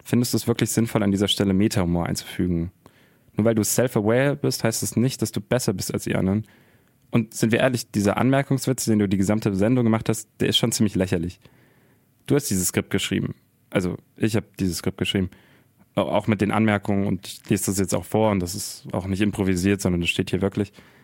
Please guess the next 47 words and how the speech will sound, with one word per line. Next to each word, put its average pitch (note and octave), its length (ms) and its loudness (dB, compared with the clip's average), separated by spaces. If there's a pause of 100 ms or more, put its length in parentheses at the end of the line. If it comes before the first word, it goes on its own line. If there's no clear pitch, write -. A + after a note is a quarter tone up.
(460)
Ähm, F2+ 340 0 (400)
ja, G#2+ 220 4
wenn G#2+ 80 4
ich, G2+ 180 -4
wenn G2+ 120 2
ich G2 120 -4
weiß, B2 400 2 (120)
dass G2+ 160 0
ich G2 100 -2
vielleicht B2+ 260 2
die - 60 0
Klappe - 240 2
halten B2+ 220 2
sollte, A#2 260 2
damit G2 240 2
die - 80 -2
anderen C3+ 260 4
mal F2+ 280 0
zu - 180 -6
hören F#2+ 140 0
kommen, G#2 200 -2 (600)
warum G2 320 -2
halte G#2+ 240 0
ich - 140 -8
dann G2+ 120 0
meine F#2+ 180 2
Klappe - 280 -4
nicht? E2+ 260 -4 (880)
Und - 240 -2 (420)
n-, - 500 -6
nur A#2+ 140 2
weil A#2 140 4
ich G#2+ 80 0
jetzt G#2+ 160 -2
hier A#2 160 4
irgendwie A2+ 220 4
eine G#2+ 100 4
merkwürdige, G#2+ 560 2
konstruierte G2+ 480 0
Metaebene G2 500 2
einbringe, G#2 540 0 (100)
mit F#2+ 160 -2
denen G2 120 2
ich F#2 60 -2
meine F#2+ 160 2
Selbstzweifel G2 520 0
aufarbeite, G2 640 0